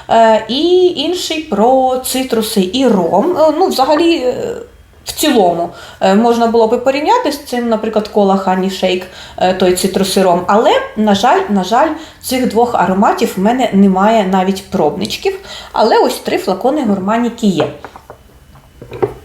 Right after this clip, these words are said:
Е, як заявлено, то, е,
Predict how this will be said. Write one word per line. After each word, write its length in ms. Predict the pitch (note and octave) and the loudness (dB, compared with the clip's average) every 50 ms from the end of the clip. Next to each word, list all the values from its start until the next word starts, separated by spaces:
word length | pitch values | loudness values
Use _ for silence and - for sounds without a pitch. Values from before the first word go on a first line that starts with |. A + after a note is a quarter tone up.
| - - - - | -16 -12 -4 0
Е, 460 | G#3+ G#3 G3+ F#3+ F3+ F#3 G3+ - G3 G#3 G3+ G3 G3 - - - - - - - - - - - - - - - - | 2 4 4 4 2 0 -2 -4 -4 -6 -8 -10 -10 -12 -18 -20 -20 -20 -20 -20 -20 -20 -20 -20 -20 -20 -20 -16 -8
як 540 | - G#3+ A#3 C#4+ G4 - - - - - - - - _ _ - - | -6 -2 0 2 0 0 -2 -10 -14 -16 -20 -20 -20 _ _ -4 -2
заявлено, 760 | A3+ A#3 B3+ C4+ C4+ D4 F4 G4 G4 F#4 E4 C#4+ B3+ A#3+ A#3+ | -2 0 2 2 2 4 2 4 2 2 0 0 0 -2 -2
то, 560 | A#3+ A#3+ - A#3 A3+ A3 A3 A3 A3 A3 A3 - - - - - - | -4 -2 0 2 4 4 4 4 2 0 -2 -10 -16 -20 -12 -4 -2
е, 500 | A3 G#3 G3+ G3 G3 F#3+ F#3+ F#3 F#3 | 0 2 2 0 0 -2 -2 -4 -4